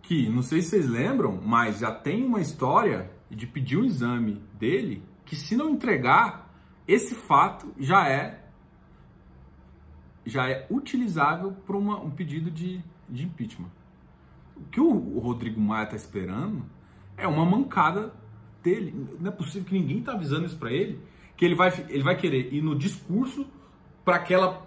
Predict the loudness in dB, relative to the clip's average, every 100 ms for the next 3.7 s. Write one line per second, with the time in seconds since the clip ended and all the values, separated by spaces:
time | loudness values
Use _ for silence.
0 | -12 -6 -2 -2 -2 0 4 6 4 2
1 | 0 0 4 4 2 0 0 0 -2 -8
2 | -20 -12 -4 -4 -4 -6 -6 -4 0 2
3 | 2 0 0 2 4 2 0